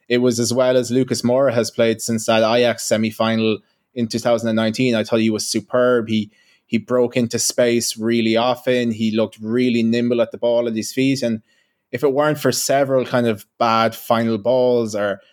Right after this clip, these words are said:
poor shots, I kind of, my mind goes back to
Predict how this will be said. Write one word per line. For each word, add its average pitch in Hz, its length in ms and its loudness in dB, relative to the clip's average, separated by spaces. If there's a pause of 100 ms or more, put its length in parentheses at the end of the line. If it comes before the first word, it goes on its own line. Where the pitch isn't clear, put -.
(180)
poor 113 220 2
shots, 131 500 0 (260)
I 104 100 -6
kind 107 240 -4
of, 107 100 0
my 104 140 -2
mind 107 400 -2 (200)
goes 123 200 0
back 113 260 0
to 113 360 0